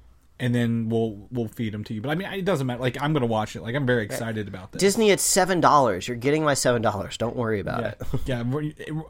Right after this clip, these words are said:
Speaker 1: we're, you're getting a year out of us, I guarantee you.
Speaker 2: Mm-hmm.
Speaker 1: Let's, let's buy multiple years. I'll buy, I'll buy right now. Buy,
Speaker 2: <laughs>
Speaker 1: I'll buy stock in this because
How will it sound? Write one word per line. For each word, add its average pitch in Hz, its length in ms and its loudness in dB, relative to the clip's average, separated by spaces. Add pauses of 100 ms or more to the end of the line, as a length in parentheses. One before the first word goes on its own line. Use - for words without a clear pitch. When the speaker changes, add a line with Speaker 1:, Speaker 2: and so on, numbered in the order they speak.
(300)
Speaker 1:
we're, 156 160 -2
you're 175 120 4
getting 175 180 4
a 143 80 4
year 135 280 6 (140)
out 120 140 2
of 110 60 -4
us, - 280 -8 (100)
I 135 60 -2
guarantee 123 380 0
you. 110 40 0
Speaker 2:
Mm-hmm. 101 240 -2 (320)
Speaker 1:
Let's, 170 180 0 (140)
let's 165 180 0
buy 151 180 4
multiple 123 420 0
years. 104 340 -8
I'll 127 100 2
buy, 147 180 6
I'll 131 200 2
buy 156 140 6
right 120 200 4
now. 113 280 -2 (380)
Buy, 127 100 2
Speaker 2:
<laughs> 127 160 10
Speaker 1:
I'll 156 260 12
buy 156 80 6
stock 123 380 0
in 107 80 -8
this 104 160 -12
because 110 320 -8